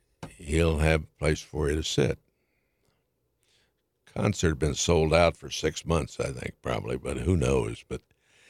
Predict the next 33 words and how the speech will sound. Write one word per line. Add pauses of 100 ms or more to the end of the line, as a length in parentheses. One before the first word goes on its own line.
(240)
anyway,
so (480)
Buck
goes
along
and (1400)
gets, (520)
"Hi,
Jack."
Buck
gives
him
a
twenty
and, (460)
you
know,
and (200)
shakes
his
hand.
He
says, (100)
"Yes,
Mister
Buck,
just
hold
on
a
few
minutes,
please."